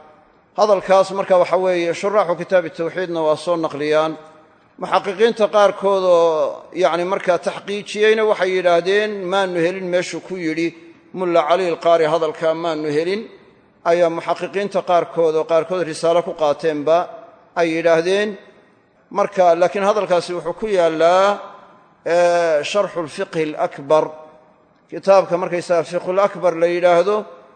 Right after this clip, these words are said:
ee loo nisbeeyo, Abu Xaniife loo nisbeeyo, ee Mulla Cali al-Qaari uu sharxay, ayuu hadalkaasi ku yaallaa. Ha yeeshee, markaa halkan hore ee ay u soo naqliyeen culammadu, "Laa tajuusu al-isticaadatu biljinni."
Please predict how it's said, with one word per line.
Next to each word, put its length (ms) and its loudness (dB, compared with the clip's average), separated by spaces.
ee 100 2
loo 240 2
nisbeeyo, 840 -2
Abu 260 2
Xaniife 500 -2
loo 220 4
nisbeeyo, 840 0
ee 80 -2
Mulla 420 2
Cali 220 4
al-Qaari 520 2
uu 220 -4
sharxay, 600 -2
ayuu 220 2
hadalkaasi 600 0
ku 80 -6
yaallaa. 460 -2
Ha 80 -2
yeeshee, 420 2
markaa 460 2
halkan 440 0
hore 320 4
ee 300 2
ay 60 0
u 120 -6
soo 200 -2
naqliyeen 520 -2
culammadu, 480 0
"Laa 220 2
tajuusu 540 -6
al-isticaadatu 1120 0
biljinni." 760 -4